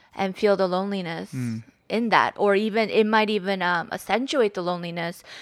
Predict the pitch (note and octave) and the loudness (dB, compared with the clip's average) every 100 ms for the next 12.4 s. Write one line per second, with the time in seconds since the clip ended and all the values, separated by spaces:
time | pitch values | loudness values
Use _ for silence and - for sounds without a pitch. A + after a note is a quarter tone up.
0 | - G3+ G3+ F#3+ G3 A#3+ A3 F#3 E3 F3+ | -8 -2 2 2 4 2 0 0 2 2
1 | D3+ - G#3+ A#3+ G3+ F3 G3 - - B2 | -2 -4 0 2 2 -2 -8 -14 -10 -6
2 | A#2+ E3+ F#3 G#3 G#3 G3 F#3 G3 G#3 - | -2 0 0 0 0 0 2 4 4 2
3 | G#3 A#3 A3 G3+ F#3 F3 F3+ F3+ F3+ - | -2 2 2 0 -2 -6 -4 -4 0 0
4 | F3+ F#3 G3+ G3 F#3+ F#3+ G3 F#3 G#3+ G#3+ | 4 4 2 0 -6 -8 -10 -6 -6 -6
5 | F#3+ - E3 E3 B2+ C3 C#3 - _ _ | -12 -6 -6 -4 -6 -10 -12 -20 _ _
6 | _ _ _ _ - F#3+ F#3 - G3 G3+ | _ _ _ _ -6 -4 -4 -4 2 4
7 | G3 F3+ F#3 - F3+ F3+ - F3+ - G3 | 4 2 -2 -4 2 2 2 -4 -4 0
8 | E3 B2 G3 _ C3 B2 A#2 F4+ E4 D4+ | 0 -2 -8 _ -6 0 4 6 6 4
9 | - - D#4 - A#3+ A3+ G3 G#3 B3 E3 | 0 -12 -12 -8 -4 2 4 4 4 0
10 | B2+ B3+ G#3+ F#3+ G#3+ A3+ B3+ A#3 G#3+ G3 | 0 6 8 8 6 4 4 6 6 6
11 | A3 - G#3 F#3+ G#3 F3+ F#3 A#3 A3+ G#3+ | 4 2 -2 2 2 2 0 -6 -10 -10
12 | - - E2 | -4 -2 -2